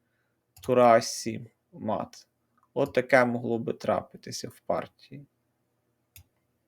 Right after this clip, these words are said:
Ну, мабуть, варто повернутися до цієї позиції. Білі зіграли тура Ф сім. З цього ходу все от таке дуже цікаве почалося.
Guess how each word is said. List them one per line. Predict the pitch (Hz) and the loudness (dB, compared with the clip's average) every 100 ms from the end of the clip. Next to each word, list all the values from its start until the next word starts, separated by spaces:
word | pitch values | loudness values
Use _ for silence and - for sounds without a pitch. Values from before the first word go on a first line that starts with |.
| _ _ _ - - - | _ _ _ -20 -16 -4
Ну, | 143 | 4
мабуть, | 156 147 139 123 | 10 10 10 10
варто | 147 139 - 113 | 12 12 10 0
повернутися | 123 123 127 113 117 | 4 4 2 -2 -6
до | 113 120 | -10 -10
цієї | - 139 127 117 | 0 4 6 4
позиції. | - 156 190 233 240 262 262 277 269 _ - - - _ _ | 2 2 6 6 6 0 2 0 -4 _ -20 -20 -20 _ _
Білі | - 151 156 135 | -4 4 6 6
зіграли | 127 131 143 139 120 117 | 4 4 10 10 10 6
тура | 135 131 120 | 4 8 10
Ф | 120 | 8
сім. | - - 202 233 220 _ _ _ _ | 4 -2 0 -2 -6 _ _ _ _
З | - - | -18 -2
цього | 160 151 139 | 4 6 4
ходу | 135 147 123 123 | 6 6 8 4
все | - - 131 | 2 8 10
от | 117 120 | 10 6
таке | 123 131 117 | 0 2 2
дуже | 131 127 - | 0 -4 -4
цікаве | - - 123 101 101 | -8 0 6 6 6
почалося. | - - - 135 180 240 - | -2 -10 -4 -2 0 -2 -6